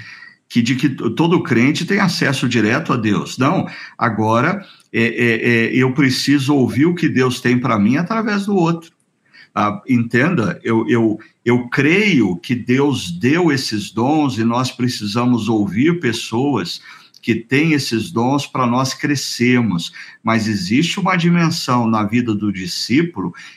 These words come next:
que é a minha relação de devoção a Deus, eu com a palavra de Deus, ouvindo a voz de Deus. E hoje tem pessoas que não têm mais isso, elas, e-, elas só se sentem incapazes de ouvir a Deus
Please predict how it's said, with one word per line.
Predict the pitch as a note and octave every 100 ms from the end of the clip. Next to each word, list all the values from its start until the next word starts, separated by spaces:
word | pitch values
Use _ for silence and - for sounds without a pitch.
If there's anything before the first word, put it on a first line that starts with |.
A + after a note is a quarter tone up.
| _
que | -
é | C#3
a | D3
minha | C#3 F3
relação | D#3 D#3+ D3+ A#2 - - B2+ F#3 G3+ _ _ -
de | A#2
devoção | A#2+ D3+ E3+ G3+ - D3 G3
a | D#3+
Deus, | G#2+ G#2+ G#2 F2
eu | A#2+ D#3 G3
com | F3+
a | E3+
palavra | C#3 B2+ B2+ C3+ B2+
de | G#2+
Deus, | F2+ G#2 A#2+ C#3+
ouvindo | E3+ E3+ A2+ G2+ E3+ C4 D#4+
a |
voz | A2+ A2+ A2+ G#2+
de | G#2
Deus. | F2 G#2 G2+ - - - - - - - - -
E | B2+
hoje | B2 C3+ E3 E3+ A#3+ B3 - _
tem | - D#3+ E3+
pessoas | F3+ E3+ E3 F3+ F3
que | - G#3+ - -
não | D3 G#3+ B3
têm | G#3 G3
mais | G#3+ G#3
isso, | G#3 F#3+ - G#2+
elas, | B2+ C3 - - - -
e-, | A#2
elas | A#2 C3+ C3 C#3 C#3+ C#3+
só | D3+
se | C#3+ C3
sentem | B2+ - F3+ G#3+ G3
incapazes | G3 G3 E3+ - B2+ A2 A2
de | G#2+
ouvir | A#2 G#2+ G2 E3
a |
Deus | D3 G2+ G2+ C#3+ - -